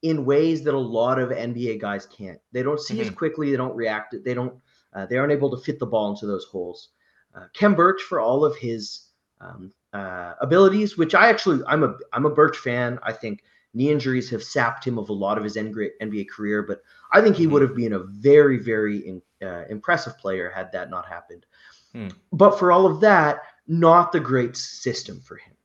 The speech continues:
Speaker 1: right?
Speaker 2: Sure.
Speaker 1: That's not really the type of player he is. And we saw a lot of guys struggle with it. Precious Achiuwa initially had no idea what reads to make when he got the ball in the beginning of the season. He'd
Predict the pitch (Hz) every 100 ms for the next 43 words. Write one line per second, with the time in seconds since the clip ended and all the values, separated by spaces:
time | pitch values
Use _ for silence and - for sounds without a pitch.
0 | _ _ _ _ 131 117 127 160 180 175
1 | 185 151 151 147 127 - 117 110 101 -
2 | 98 90 90 80 62 - _ _ _ _
3 | _ _ _ _ _ _ - - _ 175
4 | 185 175 190 190 175 143 127 139 143 123
5 | 123 113 110 - - 113 101 92 - -
6 | - - 131 131 120 131 - 151 151 135
7 | 135 131 139 127 127 - - _ 147 147
8 | 147 143 143 131 127 127 117 110 107 110
9 | 107 - - 92 85 104 107 104 95 107
10 | 98 95 95 95 104 104 98 98 92 -
11 | 110 90 87 101